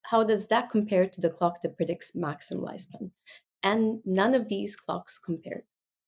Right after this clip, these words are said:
<laughs> So what that means is that we probably do have a program which gives us our maximum lifespan as a human species, same as it does in every animal model.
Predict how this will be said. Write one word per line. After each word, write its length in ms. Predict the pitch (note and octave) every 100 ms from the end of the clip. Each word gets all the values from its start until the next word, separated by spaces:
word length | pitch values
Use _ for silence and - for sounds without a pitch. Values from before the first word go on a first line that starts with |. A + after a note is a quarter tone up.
| _ _
<laughs> 1700 | - - - - - - _ _ - - - - A#3+ - B3 G#3 - - -
So 160 | -
what 160 | A3+ D4+
that 160 | B3+
means 680 | G#3+ D4 A4+ - G3 B3 - -
is 180 | G3+
that 140 | G3 G3
we 100 | G3+
probably 480 | G#3 C#4+ D#4+ F4 C4+
do 320 | F#3 D4+ A4
have 140 | B3+
a 60 | E3+
program 480 | C#3+ D3+ - G3+ D#4 - _ _ _ _
which 200 | F#3+ F3+
gives 180 | G#3 F#3+
us 200 | G3+ G3+
our 60 | F3+
maximum 480 | F3+ F3+ - E3+ D3
lifespan 560 | C3 F3+ - - - -
as 200 | F3+ -
a 80 |
human 340 | - - B3 E3
species, 580 | - - - B3+ D4 - -
same 260 | - E3+
as 60 | E3+
it 180 | F3 -
does 240 | E3 F3+
in 140 | - F#3
every 240 | - -
animal 320 | - G3 A#3+
model. 400 | D#3 - - E4